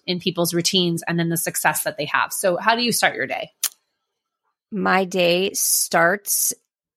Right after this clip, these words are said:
Speaker 2: by getting up and going into the bathroom and looking in the mirror. I might go to the bathroom first, but then looking in the mirror, <laughs>
Speaker 1: <laughs>
Speaker 2: look in the, looking in the mirror and saying five positive things to myself.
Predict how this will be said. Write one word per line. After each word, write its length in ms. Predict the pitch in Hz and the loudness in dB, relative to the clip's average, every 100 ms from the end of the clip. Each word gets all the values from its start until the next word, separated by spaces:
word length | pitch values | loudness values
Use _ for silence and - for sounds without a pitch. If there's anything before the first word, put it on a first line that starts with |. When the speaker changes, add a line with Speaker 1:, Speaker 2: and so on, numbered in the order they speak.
| _ _ - - | _ _ -20 0
Speaker 2:
by 720 | 180 165 160 160 160 160 165 _ _ _ _ _ _ | 4 6 6 4 4 2 -2 _ _ _ _ _ _
getting 200 | 262 302 | 2 4
up 120 | 269 - | 2 0
and 320 | - 156 147 147 | -2 0 -2 0
going 280 | 160 226 | 4 4
into 200 | 233 233 | 2 -2
the 80 | 247 | 0
bathroom 480 | 233 170 165 240 277 - | 0 0 -2 -4 -2 -4
and 300 | 165 156 160 | -2 -2 -2
looking 360 | 160 202 233 | -4 -2 0
in 100 | 226 | 0
the 60 | 214 | 0
mirror. 360 | 165 160 180 208 | 2 2 2 -2
I 80 | - | 0
might 200 | 185 180 | 2 2
go 140 | 220 220 | 4 4
to 80 | |
the 80 | 175 | 6
bathroom 340 | 165 156 156 156 | 4 2 0 0
first, 280 | 226 311 | 0 2
but 120 | - - | 0 0
then 180 | 160 160 - - | -2 -4 -8 -2
looking 260 | 440 440 262 | 2 4 4
in 100 | 269 | 4
the 60 | |
mirror, 280 | 262 - 180 240 349 - | 6 6 6 6 2 2
<laughs> 280 | 359 - 220 226 294 320 254 214 170 | 4 6 2 2 -10 -10 -12 -12 -12
Speaker 1:
<laughs> 640 | 247 247 330 302 - - - | -10 -8 -10 -14 -18 -12 -2
Speaker 2:
look 220 | 226 254 | 2 4
in 100 | 285 | 4
the, 140 | 294 202 | 4 4
looking 300 | 196 220 247 | 2 4 2
in 80 | |
the 80 | 233 | 2
mirror 240 | 175 165 165 | 2 4 4
and 360 | - 170 170 | 2 0 0
saying 280 | - 190 175 | 0 0 0
five 320 | - 170 165 | 4 6 6
positive 380 | - 160 156 160 | 4 2 2 -4
things 280 | - 151 156 | -4 -6 -6
to 80 | 151 | -6
myself. 540 | 151 - - - - | -6 -4 -6 -6 -10